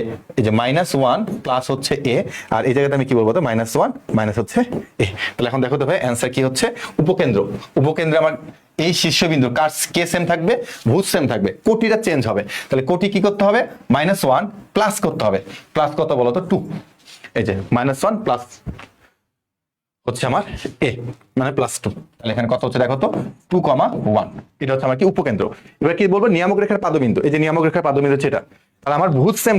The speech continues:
থাকবে। কেন ভুজ সেম থাকবে? কারণ যেহেতু আমার এটা ওয়াই অক্ষের সমান্তরাল, তাই দেখবা যে কার পাওয়ার ওয়ান, ওয়াই অক্ষের সমান্তরাল, তার মানে ভুজ সেম হবে। আর এর আগে এটা কি ছিল, এক্স অক্ষের সমান্তরাল, তার মানে কোটি সেম হবে। টু কমা মাইনাস ওয়ান,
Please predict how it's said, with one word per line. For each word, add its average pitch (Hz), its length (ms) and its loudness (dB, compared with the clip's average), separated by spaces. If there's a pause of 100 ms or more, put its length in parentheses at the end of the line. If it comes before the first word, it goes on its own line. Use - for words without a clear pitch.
থাকবে। 104 220 0 (180)
কেন 185 120 2 (100)
ভুজ 214 180 2
সেম 214 180 4
থাকবে? 202 200 2 (300)
কারণ 156 160 4
যেহেতু 175 180 2
আমার 170 120 4
এটা - 100 2 (100)
ওয়াই 156 220 4
অক্ষের 165 260 0
সমান্তরাল, 110 360 0 (320)
তাই 151 180 -2
দেখবা 160 240 2
যে 127 40 4 (160)
কার 175 200 2
পাওয়ার 180 200 4
ওয়ান, 120 140 2
ওয়াই 143 160 4
অক্ষের 175 240 0
সমান্তরাল, 180 320 2 (200)
তার - 120 -10
মানে 147 160 2
ভুজ 139 200 4
সেম 131 180 0
হবে। - 140 -4 (280)
আর 135 120 0
এর 151 120 2
আগে 160 120 2
এটা 175 140 -2
কি 190 120 4
ছিল, 127 100 2 (140)
এক্স 151 180 -4
অক্ষের 180 200 0
সমান্তরাল, 185 320 0 (180)
তার 139 100 -6
মানে 135 160 0
কোটি 165 240 2
সেম 117 160 2
হবে। 87 140 -2 (880)
টু 151 100 2 (360)
কমা 135 180 2 (500)
মাইনাস 135 300 -4
ওয়ান, 156 140 2